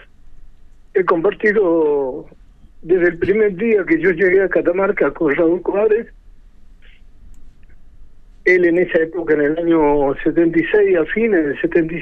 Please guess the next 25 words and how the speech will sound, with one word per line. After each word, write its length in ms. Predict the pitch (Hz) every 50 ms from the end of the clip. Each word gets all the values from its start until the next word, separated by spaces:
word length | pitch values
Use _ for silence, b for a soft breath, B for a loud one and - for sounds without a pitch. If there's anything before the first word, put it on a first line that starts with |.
| -
seis, 360 | - 208 208 202 214 226 226 - - - - - - - - - - - - - - - - - - -
en 220 | 151 151 147 147
el 140 | 147 139 135
partido 480 | 139 170 160 151 - - 196 180 170 170
ese 260 | 175 170 - - 170
con 200 | 170 - 160 151
Unión 440 | 156 160 170 185 208 208 208 196 175
que 140 | 156 - 165
él 120 | 160 170
dice, 520 | 165 185 185 180 160 - - 208 233 269 - - - - - - - - - - - - - - - -
él, 260 | - 180 180 175 165 165
este, 880 | 170 156 160 - - 151 147 147 143 139 143 139 139 139 139 135 135 -
ya 80 | 180 180
estaba 420 | 160 - - - 196 190 190 190
en 140 | 190 175 160
policial 680 | - 180 165 185 175 - - 220 214 214 214 226 240 - - - - - - - - - - - - - - - - - - - - - - - - - - - - - - - -
y 540 | - 175 170 170 165 156 160 156 156 151 151
bueno, 480 | 151 156 175 196 202 190 180 170 160 - - - - - - - - - - - - - - - - -
eh, 280 | 165 156 151 151 147
me 200 | 143 143 147 151
tocó 1080 | 147 - 175 170 170 170 190 180 180 180 170 160 151 151 147 147 143 143 143 143 139 120 - - - - - -
compartir 600 | - - 156 156 156 175 165 165 - - 190 160
habitación 640 | 160 160 160 160 - 190 180 170 - - 202 190 190 180
con 220 | - 190 175 180
él 340 | 196 202 202 202 226 220